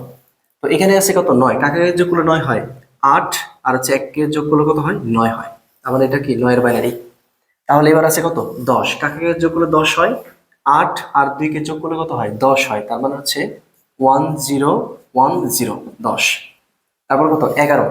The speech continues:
কাকে কাকে যোগ করলে এগারো হয়? আট আর দুই দশ, দশ আর এক কত? এগারো। তার মানে ওয়ান জিরো ওয়ান ওয়ান। তারপর কত হয়? সির মান কত? বারো।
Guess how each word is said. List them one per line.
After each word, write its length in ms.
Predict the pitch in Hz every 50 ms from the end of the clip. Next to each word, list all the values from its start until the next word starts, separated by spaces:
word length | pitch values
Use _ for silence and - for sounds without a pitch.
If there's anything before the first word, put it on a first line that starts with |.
| -
কাকে 160 | - 135 165 160
কাকে 180 | 170 175 170
যোগ 140 | 175 175 175
করলে 140 | 175 170 165
এগারো 180 | 165 170 175 156
হয়? 200 | 135 110 101 - - - - - _ _ _ _ _ _ _ _ _
আট 180 | - 135 147 165 170
আর 80 | 160 160
দুই 120 | 156 156 156
দশ, 260 | 156 147 143 151 151 - 151
দশ 140 | 147 143 147
আর 80 | 165 160
এক 80 | 156 165
কত? 100 | 165 160
এগারো। 320 | 160 131 131 139 127 113 - - -
তার 100 | 127 127
মানে 160 | 139 151 151 - -
ওয়ান 300 | 135 139 143 147 156 156
জিরো 220 | 156 156 151 160 196 202 - 127 123
ওয়ান 180 | 123 131 131 - 135 120
ওয়ান। 140 | 110 107 - - - - _ _ _ _ _ _ _ _ - - - _ _
তারপর 220 | - 139 139 156 156
কত 140 | 170 180 175
হয়? 120 | 151 123 117
সির 220 | - - 147 147
মান 100 | 160 160
কত? 140 | - 165 -
বারো। 400 | 117 110 113 113 120 123 120 110